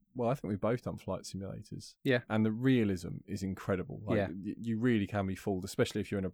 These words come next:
Speaker 1: something
Speaker 2: Well, I
Speaker 1: that's
Speaker 2: was, I forgot that I didn't
Speaker 1: Yeah.
Speaker 2: have hundred and fifty people behind me.
Speaker 1: Yes.
Speaker 2: <laughs>
Speaker 1: Uh, and especially the flight ones when you're in,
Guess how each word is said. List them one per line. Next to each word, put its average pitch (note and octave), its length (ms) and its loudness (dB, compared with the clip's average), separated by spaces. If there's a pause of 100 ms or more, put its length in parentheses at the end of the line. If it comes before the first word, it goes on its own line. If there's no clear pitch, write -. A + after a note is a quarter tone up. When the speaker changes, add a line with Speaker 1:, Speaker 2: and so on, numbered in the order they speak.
Speaker 1:
something F#2 260 -4
Speaker 2:
Well, C#3+ 120 8
I - 40 10
Speaker 1:
that's A#2+ 200 6
Speaker 2:
was, - 20 -
I A2+ 60 6
forgot A2 380 2 (140)
that G#2 80 -2
I G#2 80 -2
didn't G2+ 160 2
Speaker 1:
Yeah. G2+ 140 6
Speaker 2:
have G2 140 -2
hundred F#2+ 280 0
and F#2+ 80 -2
fifty - 200 -6
people G#2+ 260 -2
behind A#2+ 200 4
me. G#3 60 12
Speaker 1:
Yes. E3+ 360 8
Speaker 2:
<laughs> - 40 -20 (380)
Speaker 1:
Uh, G#2 400 6 (100)
and A2 160 2
especially A2 540 2
the G2+ 120 -4
flight A2 280 4
ones F#2+ 240 -2
when G2 140 0
you're G2 260 2
in, F#2+ 340 0